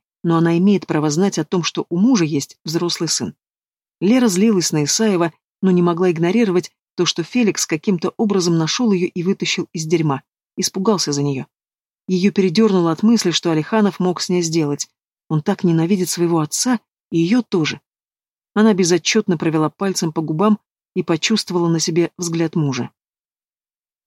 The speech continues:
Подняла вверх голову, но тут же испуганно отвернулась.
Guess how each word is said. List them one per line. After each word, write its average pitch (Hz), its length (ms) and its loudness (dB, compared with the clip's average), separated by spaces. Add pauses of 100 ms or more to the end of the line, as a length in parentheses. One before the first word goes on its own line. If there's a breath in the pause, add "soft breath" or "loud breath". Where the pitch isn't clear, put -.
(280)
Подняла 214 380 4
вверх 170 280 2
голову, 214 420 4
но 170 160 2
тут 214 220 0
же 190 100 2
испуганно 170 440 0
отвернулась. 147 680 -2